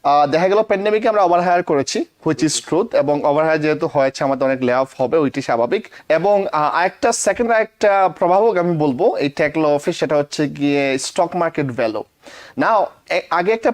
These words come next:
ট্রেন্ড ছিল যখন স্টিভ জবসের একটা সময় ছিল, ওরা এমপ্লয়ি এবং ওয়ার্কফোর্সের উপর খুব বেশি ফোকাস করতো। But আজকে যদি আমরা দেখি আজকের সিইওরা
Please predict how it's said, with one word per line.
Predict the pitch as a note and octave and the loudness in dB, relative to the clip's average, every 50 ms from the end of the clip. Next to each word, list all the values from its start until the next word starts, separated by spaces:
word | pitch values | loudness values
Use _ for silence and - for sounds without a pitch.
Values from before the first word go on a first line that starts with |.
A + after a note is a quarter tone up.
| - _ | -4 _
ট্রেন্ড | - - F3+ F3 F3+ E3+ | -4 -2 0 0 0 -2
ছিল | - F3 E3 D3+ | 0 0 0 0
যখন | D3+ E3 D#3 | 0 0 -2
স্টিভ | D3+ - - - E3+ D3+ | -2 -4 -2 -2 -2 0
জবসের | D3 D#3+ D3+ - - F3 D3+ | 0 0 -2 0 -2 -2 -2
একটা | C#3+ - D3+ | -2 -2 -6
সময় | C#3+ - C#3+ C3 C3+ C3+ | -4 -2 -2 -2 -2 -2
ছিল, | - - - C3 A#2 - - - - - - - - - - | -2 -2 -2 0 0 0 0 -2 -6 -12 -20 -20 -10 -2 0
ওরা | D3 E3 G3+ A#3+ G#3 - | 2 2 2 2 0 0
এমপ্লয়ি | F3 F3 F3 E3+ - A3 G#3 G#3 A3+ A#3 A#3+ A#3+ A#3 G#3+ F3+ | -2 -2 -2 -4 -2 0 0 2 4 4 4 2 2 2 2
এবং | D#3 D3+ D#3+ D#3 D#3 C3+ | 2 2 2 0 0 0
ওয়ার্কফোর্সের | D3 D#3+ F3 F3 - - - G#3+ G#3 F#3+ - - G#3+ G3 F#3+ | 0 0 0 -2 -6 -6 -2 -2 -2 -2 0 0 2 2 2
উপর | F#3 F#3 F3+ F3 E3+ | 2 2 0 -2 -2
খুব | - - - B3 A#3 | -2 -4 -4 -4 -4
বেশি | C#4 A#3 F#3 E3 D#3 - - - F3+ | -4 -2 -2 -2 -2 -2 -2 -2 -4
ফোকাস | D#3+ - - D3 - C#3 C3 - - | -2 -2 -4 -4 -2 -4 -4 -4 -4
করতো। | - B2 A#2 - _ - G#2+ - - _ _ _ - - - - - - | -4 -6 -6 -6 _ -8 -8 -8 -8 _ _ _ -20 -20 -20 -8 -4 -2
But | D3 C#3+ | 0 0
আজকে | D3 D3+ - - - G#3 | 0 -2 -2 -2 -2 -2
যদি | G#3 G#3 G3+ G#3+ | -2 0 0 0
আমরা | G3 G3 F#3+ | 0 0 0
দেখি | D#3+ E3+ E3+ - - G3 E3+ | 0 0 -2 0 0 0 0
আজকের | D3 - - - - F3+ | 0 -2 -4 -2 -2 -2
সিইওরা | E3+ - - - F#3 F3+ F3 F3 G3+ A#3 B3+ A#3+ F3 C3 C#3 | -2 -2 -4 -2 -2 0 2 2 4 4 2 2 2 0 -2